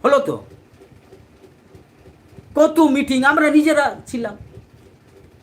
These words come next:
মমতার নেতাজি ইন্ডোর স্টেডিয়ামে যিনি গেছেন, বয়স্ক একজন মুসলিম নেতা, তিনিও এই ব্রিগেড সমাবেশের পক্ষে আমাদের সঙ্গে ছিলেন,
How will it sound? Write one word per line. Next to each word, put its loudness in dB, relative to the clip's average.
মমতার 2
নেতাজি 2
ইন্ডোর 6
স্টেডিয়ামে 0
যিনি 2
গেছেন, -6
বয়স্ক 2
একজন 0
মুসলিম 0
নেতা, 0
তিনিও 6
এই 0
ব্রিগেড 0
সমাবেশের 0
পক্ষে -4
আমাদের -2
সঙ্গে -4
ছিলেন, -8